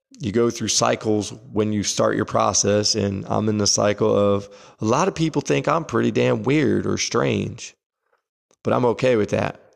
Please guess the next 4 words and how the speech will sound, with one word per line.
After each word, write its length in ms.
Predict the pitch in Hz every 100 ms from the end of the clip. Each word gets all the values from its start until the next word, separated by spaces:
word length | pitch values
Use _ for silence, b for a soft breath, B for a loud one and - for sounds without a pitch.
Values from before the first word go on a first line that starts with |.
| _ _ _ _ _ _ _ _ _ _ _ _ _
Because 180 | 104 113
I 180 | 123
know 280 | 123 131 127
that, 360 | 110 107 117